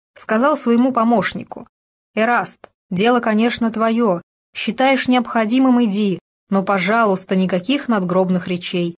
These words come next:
Не забывай, этот субъект изменил своей вере, своему отечеству и всей белой расе».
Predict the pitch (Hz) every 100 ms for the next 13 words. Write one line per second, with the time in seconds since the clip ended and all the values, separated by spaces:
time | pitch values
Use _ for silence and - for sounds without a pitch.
0 | _ _ _ 196 196 190 185 180 180 175
1 | - _ _ - 240 240 226 226 185 196
2 | 262 - - 196 190 190 208 220 185 185
3 | 185 180 170 196 254 262 262 _ - 196
4 | 202 190 185 175 208 233 247 233 226 240
5 | 233 202 180 - 214 233 214 175 185 185
6 | 185 180 180 -